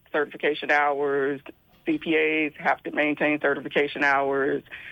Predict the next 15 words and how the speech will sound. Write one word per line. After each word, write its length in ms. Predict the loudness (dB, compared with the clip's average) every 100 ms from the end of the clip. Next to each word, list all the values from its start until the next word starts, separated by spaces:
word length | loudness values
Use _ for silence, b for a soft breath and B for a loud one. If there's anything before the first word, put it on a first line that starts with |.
| B
Uh, 220 | 2 4 4
lawyers 480 | 2 2 2 0 0
have 160 | -2
to 60 | 0
maintain, 840 | 0 0 0 0 2 2 2 2 0
uh, 520 | 2 0 2 0 -2 -8 0
law 180 | 2 4
license, 580 | 2 0 -2 -10 -10 -12 -20 _
uh, 240 | 0 0 0
hours. 560 | 2 2 2 -2 -2 -6 B B B 0
So 300 | 2 2 0
teachers 500 | -2 -2 0 0 0 2
also 480 | 2 2 0 0 2
have 200 | 0 0
to 220 | -2 -2